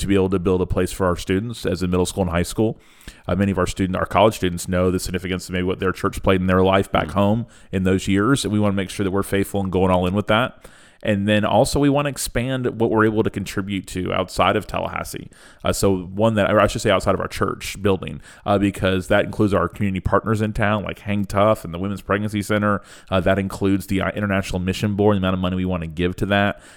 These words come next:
Speaker 1: Uh, I, we have this crazy ambition that one day I wanna see our church give away a million dollars a year to missions. Right now we probably give around four hundred.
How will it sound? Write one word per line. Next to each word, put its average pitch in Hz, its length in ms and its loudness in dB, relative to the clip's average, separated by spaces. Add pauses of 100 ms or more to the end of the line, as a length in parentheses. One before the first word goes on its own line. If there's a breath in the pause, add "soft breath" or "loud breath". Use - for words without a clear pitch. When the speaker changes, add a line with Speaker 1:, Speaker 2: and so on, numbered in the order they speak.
Speaker 1:
Uh, 92 160 0
I, 107 180 4
we 110 260 2
have 113 60 2
this 101 120 -2
crazy 101 400 -2
ambition 92 380 -2
that 90 80 -2
one 101 180 -2
day 107 100 2
I 90 120 0
wanna 95 220 -2
see 95 180 -2
our 87 100 2
church 87 340 -2
give 95 160 -2
away 90 260 0
a 92 100 -4
million 92 480 -2
dollars 82 420 -2
a 82 80 -6
year 78 300 -8
to - 120 -10
missions. 82 520 -8
Right 110 160 2
now 107 160 2
we 107 60 2
probably 95 200 2
give 87 160 -2
around 85 140 0
four 90 240 -2
hundred. 92 440 -2